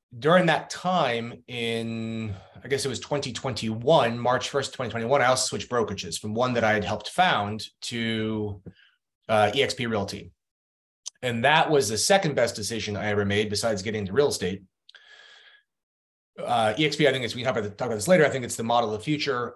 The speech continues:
It, it is, I think, the best brokerage, you know, for, for many people, myself included. One of the benefits of it is you have the ability to recruit to the company and earn passive income through revenue share, and allows you in a way to create a business within a business without the capital risk, without the,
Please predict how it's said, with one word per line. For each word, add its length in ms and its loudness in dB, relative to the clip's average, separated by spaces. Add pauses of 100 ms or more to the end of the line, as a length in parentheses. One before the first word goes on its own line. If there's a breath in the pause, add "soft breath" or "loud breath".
It, 200 -18
it 180 -6
is, 460 -2
I 60 -6
think, 140 -4
the 80 0
best 180 2
brokerage, 500 -2 (320)
you 80 -12
know, 160 -4
for, 340 0
for 140 -4
many 320 2
people, 560 -6 (260)
myself 400 2
included. 460 -8 (1500 loud breath)
One 380 4
of 160 4
the 220 2
benefits 420 0
of 140 8
it 80 6
is 120 -2
you 80 -2
have 60 0
the 80 -6
ability 340 -2
to 120 -8
recruit 260 -10
to 60 -8
the 80 -2
company 540 4
and 120 -4
earn 160 -4
passive 320 0
income 340 -4
through 140 -6
revenue 340 6
share, 420 4
and 100 -8
allows 320 4
you 40 -4
in 60 -4
a 60 -4
way 160 -2
to 60 -8
create 280 -6
a 60 -2
business 400 -6
within 160 -6
a 40 -4
business 380 2
without 300 2
the 40 -10
capital 360 -2
risk, 260 -2
without 320 -2
the, 400 -4